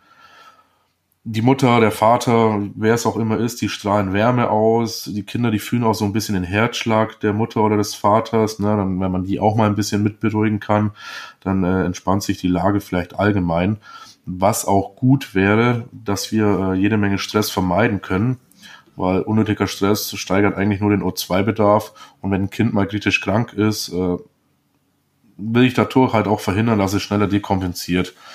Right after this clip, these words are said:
Ne, also Mutter entspannen, Angehörige entspannen,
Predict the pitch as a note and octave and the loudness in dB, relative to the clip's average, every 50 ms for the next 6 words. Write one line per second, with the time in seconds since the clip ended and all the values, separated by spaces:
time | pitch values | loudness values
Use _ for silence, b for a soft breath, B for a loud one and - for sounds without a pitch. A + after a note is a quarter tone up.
0 | B B B B B - F#2+ G#2 G2+ F#2 F#2 F2 F#2 G2 A2+ B2+ B2+ - A#2+ G#2+ | B B B B B -2 0 2 2 2 0 0 0 0 0 0 2 2 2 2
1 | G#2+ G#2+ - - - G2 G2 G2+ G2+ - A2 A2+ G#2+ G2+ G2+ G2+ G2+ G2+ G2+ F#2+ | 2 0 -2 -4 -4 -2 -2 -2 -2 -2 -2 -2 0 0 2 2 2 2 0 0
2 | G2 F#2 - - - G2 G2 G2 G2 G2 | -2 -4 -6 -6 -6 -4 -2 -2 -2 -4